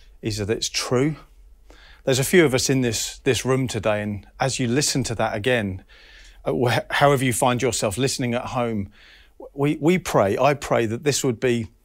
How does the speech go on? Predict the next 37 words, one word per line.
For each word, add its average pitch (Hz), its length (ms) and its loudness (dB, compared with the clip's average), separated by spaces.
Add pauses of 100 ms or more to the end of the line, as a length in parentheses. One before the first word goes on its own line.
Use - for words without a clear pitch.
(640)
a 131 80 2
truth - 500 2
again 123 380 0
that 117 100 -2
would 117 200 -4
do 135 180 0
something, 120 720 -4 (240)
something 127 480 -2
in 110 100 -2
our 107 140 -2
hearts. 107 360 0
As 160 120 -2
Katie 165 320 0
said 117 300 2
brilliantly 120 380 0
right 127 180 2
at 117 60 -6
the 107 60 -6
beginning, 107 440 -2
wherever 156 260 2
you 156 80 -2
find 160 260 -2
yourself, 95 240 -6
wh-, 117 220 -2
maybe 120 220 0
you 107 100 -2
know 131 280 0
Jesus, 156 560 -2
maybe 165 220 -12
you 180 120 -4
don't 143 260 -2
know 113 140 -8
Jesus, 104 400 -8
but - 160 -6
you're 113 140 0
listening 113 380 -2
in. 101 200 -6